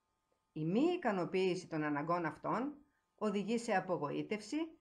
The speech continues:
σε συγκρούσεις. Την πρώτη απογοήτευση, λοιπόν, ο άνθρωπος την εισπράττει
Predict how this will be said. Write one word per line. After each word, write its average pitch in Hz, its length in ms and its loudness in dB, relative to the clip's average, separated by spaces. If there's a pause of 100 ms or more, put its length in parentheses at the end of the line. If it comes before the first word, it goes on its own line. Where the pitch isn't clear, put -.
(160)
σε - 160 -2
συγκρούσεις. 190 720 -4 (640)
Την 160 120 -4
πρώτη 226 300 0
απογοήτευση, 214 640 0
λοιπόν, 170 680 0
ο 165 80 2
άνθρωπος 190 500 2
την 151 140 -2
εισπράττει 156 540 0